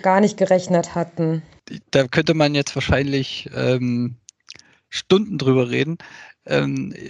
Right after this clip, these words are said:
Speaker 2: das, ich glaube, es ist ganz gut, dass gerade aus der Fraunhofer, ähm, aus dem Fraunhofer Weg viele da mit einer gewissen Naivität rangehen.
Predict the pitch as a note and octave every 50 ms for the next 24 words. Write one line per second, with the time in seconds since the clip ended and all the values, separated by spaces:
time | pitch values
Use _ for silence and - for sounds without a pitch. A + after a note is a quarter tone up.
0 | - - - B2+ - - - - - - _ _ _ _ _ - - B2+ - -
1 | - - _ _ _ _ - - - C3+ C3 C#3+ D3+ D3+ D#3 C#3+ C#3+ D3 C3 -
2 | - C#3 C3 - - E3 F#3 - _ - C3+ C3 - - - - - - B2 B2
3 | C3 C#3 C#3+ C3+ - C3+ B2+ - - B2+ - - - B2 C3 D3 D3+ C#3+ C#3+ C#3+
4 | C#3+ - - C3+ B2+ C3 C3+ B2+ - - - - B2+ B2+ C3 B2+ B2 B2+ B2+ B2+
5 | B2 B2 B2 - _ _ _ - - - - - - - - - - - - -
6 | - - - - - B2 C#3 D3+ D3+ C3+ D3+ C3+ C3 C3+ C3+ - - - E3 D#3+
7 | D#3 C#3 C3+ C3+ C#3 C3+ C3+ C3+ B2+ A#2+ B2+ C3+ D3+ D3+ C3+ B2 A#2+ C3 B2+ A#2+
8 | A#2 - D3+ D3 - D3 D3 D3+ D#3+ - D3 D#3+ F3+ F#3